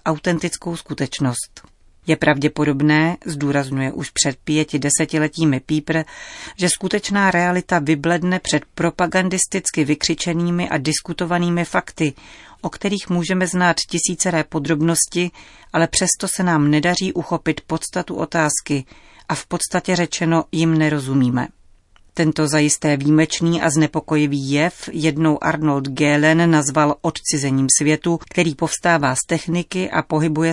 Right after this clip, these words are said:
se v nejúplnější informovanosti. Avšak lze přemýšlet ještě o další a mnohem méně napravitelné rovině,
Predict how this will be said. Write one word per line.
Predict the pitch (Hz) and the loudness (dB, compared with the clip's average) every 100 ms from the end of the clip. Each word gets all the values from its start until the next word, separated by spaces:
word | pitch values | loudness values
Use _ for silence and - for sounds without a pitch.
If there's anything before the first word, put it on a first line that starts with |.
| - | 0
se | 160 | 0
v | 143 | 2
nejúplnější | 151 156 180 - 175 170 165 - | 4 2 0 -4 0 0 0 -2
informovanosti. | - 160 - 160 151 131 135 123 - - 135 - _ _ _ _ - - - | 0 -2 0 0 2 2 2 0 -4 -8 -8 -10 _ _ _ _ -20 -12 -4
Avšak | 165 - 160 - | -2 0 0 2
lze | 151 147 | 2 2
přemýšlet | 143 - 156 160 - 170 160 | 0 2 2 2 2 0 2
ještě | 156 156 - - | 2 0 0 -2
o | 170 | 0
další | 156 170 175 - 135 123 | 4 4 2 0 0 0
a | 147 | 0
mnohem | 143 143 147 147 143 143 | 2 4 4 4 4 4
méně | 143 143 147 | 4 6 6
napravitelné | 143 - 143 143 143 147 147 151 151 | 6 4 2 2 2 2 4 4 4
rovině, | 143 156 147 135 | 4 4 4 2